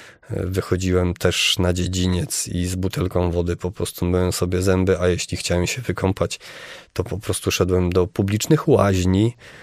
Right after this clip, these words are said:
e, które są bardzo popularne w Afganistanie i z których m-, mogłem sobie korzystać i tam mogłem zrobić sobie przepierkę, mogłem się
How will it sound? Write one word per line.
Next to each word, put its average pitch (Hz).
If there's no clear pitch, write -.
e, 101
które 101
są 92
bardzo 92
popularne 90
w 87
Afganistanie 90
i 90
z -
których 90
m-, 90
mogłem 90
sobie 87
korzystać -
i -
tam 98
mogłem 90
zrobić 90
sobie 87
przepierkę, 120
mogłem 90
się 95